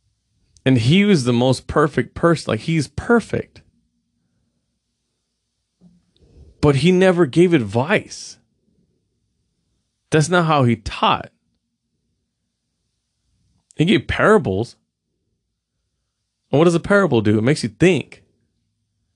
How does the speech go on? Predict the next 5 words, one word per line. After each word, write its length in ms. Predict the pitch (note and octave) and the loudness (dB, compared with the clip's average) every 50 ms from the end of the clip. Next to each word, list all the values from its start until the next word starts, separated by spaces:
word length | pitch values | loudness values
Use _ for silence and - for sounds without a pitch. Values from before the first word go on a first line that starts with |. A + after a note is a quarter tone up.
| _ _ _ _ _ _ _ _ _ _ _ _ _ _ _ _ _ _ _ _ _ _ _ _ _ _ - - - - - - - - _ _ _ _ _ _ _ _ | _ _ _ _ _ _ _ _ _ _ _ _ _ _ _ _ _ _ _ _ _ _ _ _ _ _ -20 -20 -20 -20 -20 -20 -20 -20 _ _ _ _ _ _ _ _
He 100 | - C#3 | -2 0
never 160 | D#3+ E3 E3 | 0 0 2
said, 220 | D#3 - C#3+ A#2+ | 2 0 0 0
"You 160 | A2 A#2 C3 | -2 -4 -4
should. 500 | B2 - - - E3+ F3 D3+ B2 G#2 G#2+ | -4 -4 -2 2 4 4 4 2 0 -4